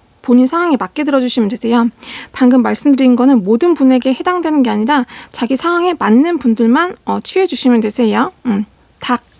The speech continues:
다른, 어, 이유와 상황들이 있을 테니까 본인 상황에 맞게 들어주시면 되세요. 음, 몇몇 분들이, 이런 분들이 보여가지고 말씀드렸어요.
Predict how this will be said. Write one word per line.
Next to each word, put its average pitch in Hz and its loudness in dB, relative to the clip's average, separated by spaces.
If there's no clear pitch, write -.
다른, 262 0
어, 220 0
이유와 254 2
상황들이 349 0
있을 233 -6
테니까 262 0
본인 233 2
상황에 294 2
맞게 233 -4
들어주시면 226 -2
되세요. 226 -2
음, 202 0
몇몇 240 2
분들이, 262 0
이런 233 2
분들이 226 0
보여가지고 247 -2
말씀드렸어요. 233 -2